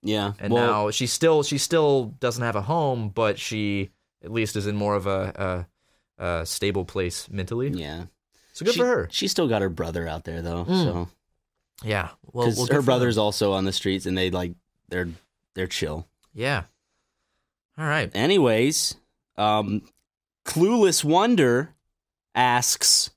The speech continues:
Speaker 1: the next question, and the question is, "If Hollywood were to make a live-action movie of Super Mega, what celebrities would you want to play the Matt Watson and Ryan McGee?"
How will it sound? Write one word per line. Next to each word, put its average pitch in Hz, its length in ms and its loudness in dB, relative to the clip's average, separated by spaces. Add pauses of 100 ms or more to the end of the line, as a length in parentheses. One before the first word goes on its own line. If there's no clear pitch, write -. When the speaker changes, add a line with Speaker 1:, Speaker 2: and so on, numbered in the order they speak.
(380)
Speaker 1:
the 117 80 2
next 151 260 2
question, 110 640 0 (240)
and 110 100 -2
the 110 60 -2
question 123 420 0
is, 110 300 0 (540)
"If - 140 -6
Hollywood 180 480 4
were 143 160 4
to 135 100 0
make 139 180 4
a 117 40 2
live-action 143 600 4
movie 135 260 4
of 113 100 2
Super 160 340 2
Mega, 95 340 0 (420)
what 147 220 2
celebrities 135 600 4
would 117 160 0
you 143 80 4
want 123 240 2
to - 60 -2
play 92 460 0 (200)
the 135 480 0
Matt 110 300 0
Watson 104 540 0 (240)
and 92 160 -2
Ryan 101 320 0
McGee?" 107 380 -4